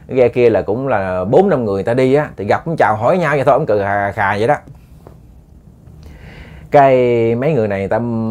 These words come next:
ngủ ở đó, chứ không phải là người ta, người ta vô ghe rồi người ta ở lại người ta ngủ, chứ ta không phải là người ta,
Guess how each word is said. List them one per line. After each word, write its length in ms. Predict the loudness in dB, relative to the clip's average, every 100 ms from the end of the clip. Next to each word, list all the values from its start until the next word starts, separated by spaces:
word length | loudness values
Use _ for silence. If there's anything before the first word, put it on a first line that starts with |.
| -8 -16 -20 -20 -20 -8
ngủ 260 | 0 2
ở 60 | 4
đó, 260 | 4 2 -2 -16 -20 -20 -12 -2
chứ 100 | 0
không 100 | 2
phải 160 | 2
là 100 | 2
người 120 | 0
ta, 240 | -2 -2 -4
người 200 | -6 -2
ta 100 | 0
vô 160 | 2 2
ghe 140 | 2
rồi 100 | 0
người 120 | 0
ta 80 | 0
ở 80 | 2
lại 160 | 2 0
người 100 | -2
ta 40 |
ngủ, 200 | -2 -2
chứ 80 | -2
ta 100 | -4
không 180 | -4 -2
phải 160 | -2 0
là 120 | 0
người 140 | -2
ta, 320 | 0 0 -2